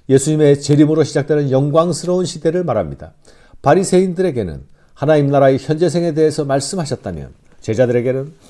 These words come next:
하나님 나라의 미래성에 대해서 말씀하십니다. 그러나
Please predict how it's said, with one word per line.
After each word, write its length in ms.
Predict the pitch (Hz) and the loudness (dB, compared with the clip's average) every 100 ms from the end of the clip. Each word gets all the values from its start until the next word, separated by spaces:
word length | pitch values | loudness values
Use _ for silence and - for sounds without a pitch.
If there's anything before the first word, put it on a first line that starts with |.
| - | -20
하나님 320 | - 135 139 139 | -8 -4 -2 0
나라의 240 | 139 139 | 2 0
미래성에 540 | 113 131 156 151 170 160 | 0 2 0 0 -4 0
대해서 260 | 156 156 | 0 0
말씀하십니다. 840 | 143 135 - 143 131 113 78 73 - - - - _ - | -2 -4 -4 -6 -6 -8 -12 -14 -20 -20 -20 -20 _ -2
그러나 400 | 196 180 90 | 0 2 -2